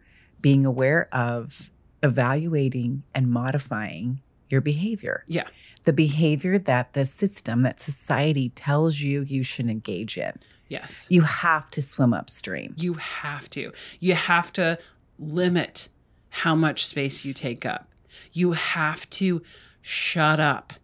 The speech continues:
Speaker 2: and let other people speak. You have to stop interrupting us, right?
Speaker 1: Yeah.
Speaker 2: You also have to listen to understand, not listen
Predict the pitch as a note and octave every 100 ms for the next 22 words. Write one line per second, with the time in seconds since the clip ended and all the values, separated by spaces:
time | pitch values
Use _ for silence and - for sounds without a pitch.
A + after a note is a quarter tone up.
0 | _ _ - D#3 D#3 D3+ - - D3 C#3+
1 | D#3 C#3+ D#3 C#3 C#3+ C3+ C3+ - D3 -
2 | - - - F#3 F#3+ - F#3 F3+ - E3+
3 | - - - - E3 C#3+ D3 - - _
4 | _ _ _ E3 D#3+ C#3 C3+ - C#3 B2+
5 | A#2+ G2 - - - - _ _ _ _
6 | _ _ _ _ C#3+ D3 G3+ - E3 F3+
7 | D3 - - G3+ G#3 G#3 A#3 D4 A#3 -
8 | G3 - F#3 D#3 - - _ _ - _
9 | _ _ _ _ _ _ _ - D3+ D#3+
10 | F3 - B3+ C4 C#4 _ _ _ _ _
11 | _ _ _ _ _ _ - - F3+ E3
12 | D3 - - B2+ C2 B1 - _ _ _
13 | _ _ _ _ _ _ D3+ F3 B3 -
14 | G3+ B3 B3+ - A3+ G#3 G3+